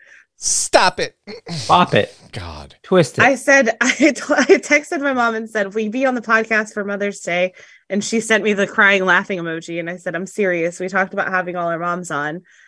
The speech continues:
Speaker 3: with a purple heart emoji.
Speaker 1: Well,
Speaker 3: And she was
Speaker 1: my
Speaker 3: typing and then stopped. <laughs>
Speaker 1: My mo-,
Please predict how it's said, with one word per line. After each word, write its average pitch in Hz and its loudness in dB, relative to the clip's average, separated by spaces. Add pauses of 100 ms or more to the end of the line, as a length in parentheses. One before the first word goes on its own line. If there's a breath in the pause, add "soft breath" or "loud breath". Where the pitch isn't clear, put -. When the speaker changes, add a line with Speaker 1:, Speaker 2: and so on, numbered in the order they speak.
(220 soft breath)
Speaker 3:
with 170 -10
a - -10
purple 175 0
heart 170 2
emoji. 156 -10
Speaker 1:
Well, 196 -2
Speaker 3:
And 165 -2
she 180 -4
was 170 0
Speaker 1:
my 202 2
Speaker 3:
typing 175 2
and 151 -4
then 165 -6
stopped. 185 2 (120)
<laughs> - -20
Speaker 1:
My 101 0
mo-, - 2